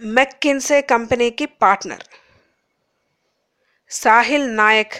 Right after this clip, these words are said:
అనే అతనితో కలిసి శిల్పకళని తన కెరీర్‌గా మలుచుకున్నాడు. అసలు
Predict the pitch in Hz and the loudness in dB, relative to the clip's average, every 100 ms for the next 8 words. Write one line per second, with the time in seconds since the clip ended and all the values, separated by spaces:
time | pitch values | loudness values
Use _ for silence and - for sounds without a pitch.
0 | - 226 208 202 196 196 190 - 185 233 | -14 -8 -4 -4 -6 -8 -6 0 2 2
1 | - 214 254 _ _ _ _ - - _ | 0 -6 -6 _ _ _ _ -20 -20 _
2 | _ _ _ _ - - 320 320 359 349 | _ _ _ _ -4 0 2 2 0 2
3 | 285 277 330 320 - 240 233 240 233 226 | 2 4 0 -4 -2 0 2 2 4 4
4 | 233 220 196 - 202 190 160 - _ _ | 2 0 -2 -4 -8 -10 -12 -18 _ _
5 | _ _ _ _ _ _ _ _ _ - | _ _ _ _ _ _ _ _ _ -6
6 | 226 302 277 294 | 0 2 2 0